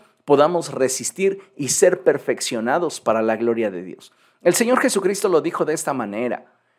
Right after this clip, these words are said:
y Él expresó lo siguiente. Él dijo, "En el mundo tendrán aflicción".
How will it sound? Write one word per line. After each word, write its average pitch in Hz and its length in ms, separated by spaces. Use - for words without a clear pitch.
y 131 180
Él 156 180
expresó 147 760
lo 110 180
siguiente. 110 800
Él 156 140
dijo, 160 260
"En 135 120
el 123 120
mundo 190 380
tendrán 131 560
aflicción". 98 840